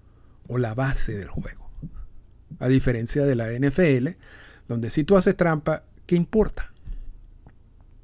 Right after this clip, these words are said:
Realmente. ¿Cuál, cuál es la base que tú estás quebrando allí en la N F L? Te suspenden porque hay una política y eso, y cuando regresas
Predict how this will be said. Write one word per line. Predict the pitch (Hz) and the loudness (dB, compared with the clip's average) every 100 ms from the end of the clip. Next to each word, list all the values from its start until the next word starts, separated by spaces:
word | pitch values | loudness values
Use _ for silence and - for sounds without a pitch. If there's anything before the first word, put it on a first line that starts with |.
| - - - - - - - - - - - - - - - - - | -20 -20 -20 -20 -20 -20 -20 -20 -20 -20 -20 -20 -20 -20 -20 -20 -12
Realmente. | 104 - - - - - - - - - - - - - - - - - - - - - - - - - - - - - | -12 -12 -18 -20 -20 -20 -20 -20 -20 -20 -20 -20 -20 -20 -20 -20 -20 -20 -20 -20 -20 -20 -20 -18 -18 -18 -20 -20 -20 -6
¿Cuál, | 120 135 135 | 0 0 0
cuál | 131 | 2
es | 139 | 2
la | 151 127 | 2 2
base | 135 131 139 | 4 2 0
que | 127 | -6
tú | - | -6
estás | - 123 117 - - - | -4 -4 -8 -12 -20 -8
quebrando | - 127 120 117 110 110 | 0 2 2 0 -2 -4
allí | 104 107 117 - | -8 -10 -14 -10
en | 104 | -10
la | 101 | -8
N | 110 110 | -10 -12
F | - | -10
L? | 98 - - - - - - - - - - - - | -12 -14 -20 -20 -20 -20 -20 -20 -20 -20 -20 -16 -8
Te | 120 | -6
suspenden | 127 - 120 131 147 | -6 -6 -2 0 0
porque | 131 | -2
hay | 117 | 0
una | 131 135 | 0 0
política | 117 127 139 127 | -2 -2 -2 -4
y | 120 | -2
eso, | 127 139 | -2 -2
y | |
cuando | 127 104 | -4 -6
regresas | 101 110 117 127 | -6 -6 -4 -4